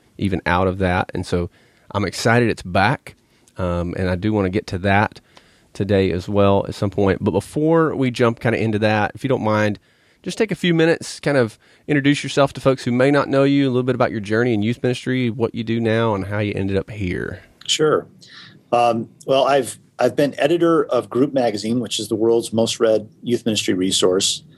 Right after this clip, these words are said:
Speaker 2: coming up on twenty-nine years, uh,
Speaker 1: Wow.
Speaker 2: this fall. So really long time. I was twenty-six when I came here.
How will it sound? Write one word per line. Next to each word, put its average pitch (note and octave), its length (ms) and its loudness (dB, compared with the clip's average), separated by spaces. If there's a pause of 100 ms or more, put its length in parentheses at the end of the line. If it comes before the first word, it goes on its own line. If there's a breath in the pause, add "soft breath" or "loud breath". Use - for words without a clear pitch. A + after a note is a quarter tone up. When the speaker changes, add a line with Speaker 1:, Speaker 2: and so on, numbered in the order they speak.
(200 soft breath)
Speaker 2:
coming C3 260 2
up C3 160 0
on A2 140 0
twenty-nine B2 560 2
years, G2+ 600 -2
uh, - 40 -10
Speaker 1:
Wow. G2 200 -2
Speaker 2:
this G2+ 200 -2
fall. G#2 380 0
So G2 320 2
really C3+ 320 2
long A2+ 260 2
time. A2 240 2
I G#2+ 60 4
was G2+ 160 2
twenty-six C3 600 0
when B2+ 120 2
I B2+ 40 4
came A2 300 0
here. A2+ 300 0